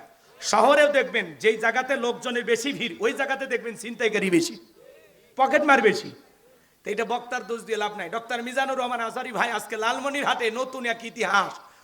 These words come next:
উত্তরবঙ্গে এত বড় মাহফিল আর কখনো মানুষ চোখে দেখেনি। লক্ষ লক্ষ,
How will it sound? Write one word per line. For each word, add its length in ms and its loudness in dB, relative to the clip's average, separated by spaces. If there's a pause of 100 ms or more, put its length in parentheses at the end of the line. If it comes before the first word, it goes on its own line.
(140)
উত্তরবঙ্গে 680 6
এত 320 6
বড় 300 12
মাহফিল 460 4 (360)
আর 120 4 (120)
কখনো 280 6
মানুষ 280 6
চোখে 220 4
দেখেনি। 340 2
লক্ষ 500 8
লক্ষ, 380 0